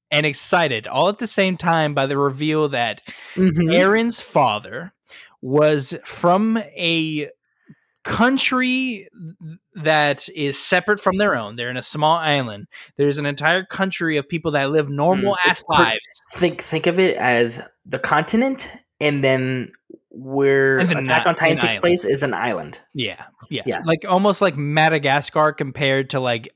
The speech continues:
Speaker 1: Australia. Like, that's kinda what it looks
Speaker 2: Mm-hmm.
Speaker 1: like.
Speaker 2: Or
Speaker 1: Mm-hmm.
Speaker 2: Florida and then Cuba.
Speaker 1: Yeah, I could see that too.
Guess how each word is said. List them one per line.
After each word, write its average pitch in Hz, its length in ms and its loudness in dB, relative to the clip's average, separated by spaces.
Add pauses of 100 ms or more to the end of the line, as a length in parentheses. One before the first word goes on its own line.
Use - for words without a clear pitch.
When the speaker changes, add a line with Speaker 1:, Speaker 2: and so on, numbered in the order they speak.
Speaker 1:
Australia. 101 720 -4 (400)
Like, 147 200 0
that's 143 280 0
kinda 160 380 2
what 139 140 2
it 120 40 -4
looks 113 220 -8
Speaker 2:
Mm-hmm. 127 180 -8
Speaker 1:
like. 123 80 -20 (320)
Speaker 2:
Or 139 280 2
Speaker 1:
Mm-hmm. 123 100 -12
Speaker 2:
Florida 151 680 2
and 131 160 -6
then 127 140 -4
Cuba. - 320 -6 (1400)
Speaker 1:
Yeah, 220 220 2
I 196 80 -4
could 175 140 -10
see 139 120 -6
that 113 180 -12
too. - 160 -16